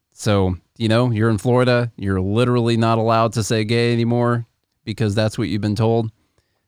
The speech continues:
by the media. That's what they're going with. Just move to New York where you can say gay and, um,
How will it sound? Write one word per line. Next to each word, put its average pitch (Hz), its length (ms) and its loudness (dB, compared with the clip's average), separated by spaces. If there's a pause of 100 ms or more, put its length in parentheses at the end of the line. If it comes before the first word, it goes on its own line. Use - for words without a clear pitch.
(120)
by 104 160 0
the 104 80 -2
media. 113 400 2
That's 107 180 -2
what 104 80 -4
they're 104 100 -2
going 110 240 2
with. 113 220 0 (220)
Just 123 200 -4
move 143 180 0
to 151 60 -2
New 139 100 0
York 143 340 -2
where 113 200 0
you 110 280 -2
can 127 260 -2
say 120 360 -2
gay 117 540 0
and, 107 400 -2
um, 110 400 -2